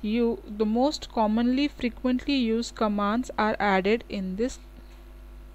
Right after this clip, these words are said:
Now, this is called the Paint button, which is there in red color. Now, it contains different options to work in Paint. Now, this is called Quick Access Toolbar.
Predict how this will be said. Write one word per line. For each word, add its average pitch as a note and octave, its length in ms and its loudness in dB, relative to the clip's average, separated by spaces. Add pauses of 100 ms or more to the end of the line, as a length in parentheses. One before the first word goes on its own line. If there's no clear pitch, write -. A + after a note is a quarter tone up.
(1500)
Now, A3+ 140 6
this C#4 540 4 (220)
is A#3 200 4
called A3 420 6 (160)
the G#3 80 2
Paint B3 480 4
button, G#3 540 4
which G#3+ 120 -10
is G#3+ 140 -4 (100)
there A3+ 340 6 (140)
in G3+ 300 -2
red A3+ 300 4
color. F#3 480 4 (360)
Now, A3 280 2 (160)
it C#4+ 220 2 (180)
contains A3+ 580 4
different A#3+ 480 0
options B3 560 -2
to A#3+ 180 2
work G#3+ 400 2 (300)
in B3 280 6 (140)
Paint. F3+ 420 2 (460)
Now, G#3+ 200 6
this C4 360 8
is A#3+ 200 6
called G#3+ 480 6 (180)
Quick - 320 -2
Access A#3 520 4
Toolbar. G#3 760 6